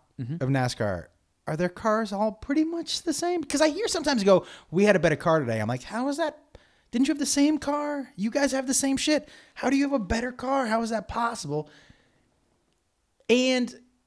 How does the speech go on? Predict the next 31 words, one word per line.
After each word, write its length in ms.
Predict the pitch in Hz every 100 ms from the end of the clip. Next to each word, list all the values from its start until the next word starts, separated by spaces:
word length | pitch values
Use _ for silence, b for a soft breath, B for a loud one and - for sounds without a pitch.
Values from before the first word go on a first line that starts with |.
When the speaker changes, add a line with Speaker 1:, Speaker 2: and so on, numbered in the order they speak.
| _
Speaker 2:
so 280 | - 196 160
let's 220 | 185 - 220
move 140 | 220
past 260 | 190 147 143
that 140 | 127
'cause 80 | 127
I 80 | 139
don't 120 | 147
think 140 | 143
I'll 140 | 120 104
ever 260 | 139 165
understand 440 | 170 175 - 170 170
that 120 | 170
one. 140 | 190
Speaker 1:
Yeah. 180 | 190 131 - _ _ _ _ _ _ _ _ _ -
Speaker 2:
Mm, 600 | - 202 202 208 - - -
at, 180 | 185 -
what 280 | 175 233 277
makes 280 | 294 294 -
for, 400 | - 220 220 180 _ -
I 60 | 143
know 120 | 160
this 120 | 127
sounds 300 | - - -
so 180 | - -
dumb. 320 | - - - _ _ _ _
What 200 | - 190 254
makes 260 | 277 -
for, 160 | - 254
at 100 | 180
the, 100 | 185